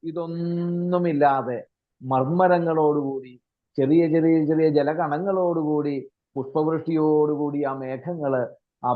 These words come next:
ഭഗവാന്റെ ദാ മേൽ, ഏ, ഏ, ഏ, പുഷ്പവൃഷ്ടി എന്നുള്ള രീതിയില് അവിടെ ആ മേഘങ്ങൾ മഴ, മഴ പെയ്യിച്ചു എന്ന് പറയാണ്.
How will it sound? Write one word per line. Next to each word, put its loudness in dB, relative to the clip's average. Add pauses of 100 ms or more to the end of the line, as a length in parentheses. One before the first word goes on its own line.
ഭഗവാന്റെ 2 (680)
ദാ 4 (580)
മേൽ, 4 (180)
ഏ, 4
ഏ, -2
ഏ, 0 (100)
പുഷ്പവൃഷ്ടി 2
എന്നുള്ള 0
രീതിയില് 0 (480)
അവിടെ -2 (500)
ആ 0
മേഘങ്ങൾ -2 (500)
മഴ, 2
മഴ 4
പെയ്യിച്ചു 4 (280)
എന്ന് -6
പറയാണ്. -2